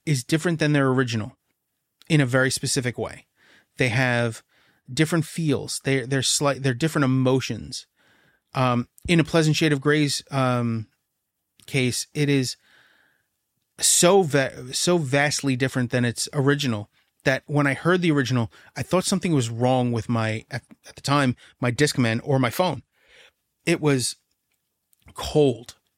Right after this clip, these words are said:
processed, tinny, thin, emotionless. And then I heard, w-, went back to this. This is warm and alive and emotional and a raw nerve. And it's,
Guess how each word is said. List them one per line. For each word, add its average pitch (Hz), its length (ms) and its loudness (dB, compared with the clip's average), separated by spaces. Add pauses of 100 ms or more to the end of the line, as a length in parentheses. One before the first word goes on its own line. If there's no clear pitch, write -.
(320)
processed, 131 640 -2
tinny, 151 400 -2 (260)
thin, 127 460 -4 (580)
emotionless. 135 720 -2 (560)
And 143 120 2
then 156 100 4
I 139 60 2
heard, 131 280 -6
w-, 131 380 -10 (140)
went 120 160 0
back 123 200 0
to 123 100 -6
this. 127 340 -2 (360)
This 143 160 0
is 135 140 0
warm 127 520 0
and 117 160 -6
alive 117 640 0
and 127 100 -6
emotional 117 540 0
and 113 120 -6
a 113 60 0
raw 120 360 0
nerve. 113 540 0
And - 140 -16
it's, - 260 -12